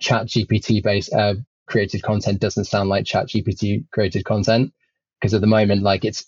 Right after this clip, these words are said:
incredibly, we actually got an inbound the other day that was very clearly a Chat G P T inbound. And people have started referencing Chat G P T in their "How did you hear about us?" form as well, which I quite enjoyed.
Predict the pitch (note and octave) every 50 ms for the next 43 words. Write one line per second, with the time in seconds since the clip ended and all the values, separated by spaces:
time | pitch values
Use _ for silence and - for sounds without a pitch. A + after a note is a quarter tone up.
0 | _ - A#2 A2 G#2 - - - A2+ A2 G#2 - G#2 F#2 F2+ B2 A#2+ C3 C3+ C#3
1 | C#3 C3+ - - C3 A2+ A2 A#2 C3 B2+ A#2+ A#2+ A2+ G#2 G2+ G#2 G#2 G#2 F#2+ G2+
2 | A2 G#2 G2+ F#2+ F2 - _ _ - - G#2+ - G2 E2+ - - A2 G#2+ G2+ F#2+
3 | - G#2 G2 F#2+ F#2+ F#2 F#2+ - - F#2 - - - G#2+ F2 - G#2 G#2 - G2+
4 | G2 F#2+ G2 G2+ G2 F#2+ - - G1+ A1 A#2+ - _ _ _ _ _ _ - _
5 | _ _ _ _ - A#2 A2+ A2+ B2 A#2+ A2+ A2 G#2+ G#2 - A#2+ G2+ F#2+ G2 G#2+
6 | G#2+ F2+ - G#2+ G2 F2 - G2 F2+ E2+ - F#2+ - - - F#2+ F#2 G#2+ F#2 -
7 | - G2+ G2 F#2+ F#2+ F#2 F#2+ F#2+ G#2 G#2+ - - G#2+ G#2 G2 F2 G#2 - G#2 G#2
8 | G2 - - G#1 G#1+ - - - - - - _ _ _ _ _ _ _ _ _
9 | _ - G2 F#2+ F2+ F#2+ - - - - G1+ - - G#2 - - - - G#2+ G#2
10 | - - - -